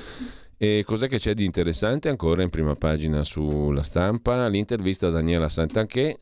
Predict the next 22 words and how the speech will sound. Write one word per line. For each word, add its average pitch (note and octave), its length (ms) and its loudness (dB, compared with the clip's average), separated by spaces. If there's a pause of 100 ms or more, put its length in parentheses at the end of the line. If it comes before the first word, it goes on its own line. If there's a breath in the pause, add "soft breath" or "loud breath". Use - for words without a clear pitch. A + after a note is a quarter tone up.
(280)
"Le E2 120 2
mance E2 500 2
detassate, E2 760 0
ma D#2 160 0
io F2+ 180 2
ho D2+ 100 2
ceduto D#2+ 440 0
il B2 240 -2
Twiga, G2+ 640 2
ho F2+ 120 0
venduto F2+ 460 0
le D#2+ 80 2
mie D#2+ 220 2
quote F2 380 0
del D#2+ 260 -2
Twiga, E2+ 640 2
il D2+ 260 -2
localetto E2 560 0
di D2 80 -2
Forte E2 320 0
dei G#2+ 140 2
Marmi. A#2+ 500 2